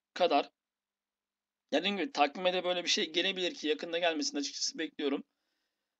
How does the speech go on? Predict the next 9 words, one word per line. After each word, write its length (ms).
Onun 160
dışında 200
diriltmelerimiz 580
klasik 380
arkadaşlar. 520
Kredilerimiz 480
toplamda 440
yüz 220
kredi. 360